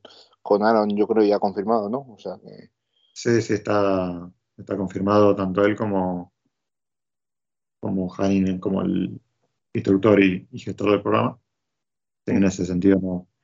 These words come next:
Speaker 2: no hay cambios, pero bueno, nunca se sabe que cuando esté recuperado Daniel de, de la salud, si, si puede volver a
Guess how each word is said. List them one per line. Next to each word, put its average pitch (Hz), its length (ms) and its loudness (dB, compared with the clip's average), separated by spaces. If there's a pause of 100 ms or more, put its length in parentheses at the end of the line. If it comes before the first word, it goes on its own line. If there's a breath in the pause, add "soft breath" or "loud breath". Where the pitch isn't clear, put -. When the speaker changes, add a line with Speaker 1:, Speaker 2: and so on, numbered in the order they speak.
(400 soft breath)
Speaker 2:
no 113 80 0
hay 110 80 2
cambios, 127 240 2
pero - 140 2
bueno, - 280 -2 (120)
nunca 110 280 -4
se 95 120 -4
sabe 110 280 2
que 95 460 -2 (680)
cuando 104 300 -2
esté 113 180 -2
recuperado 104 800 2
Daniel 104 320 0
de, 95 200 0
de 95 80 -4
la 95 100 -4
salud, 135 320 -4
si, 95 400 -10 (140)
si 110 80 -12
puede 98 240 2
volver 95 260 4
a 92 300 0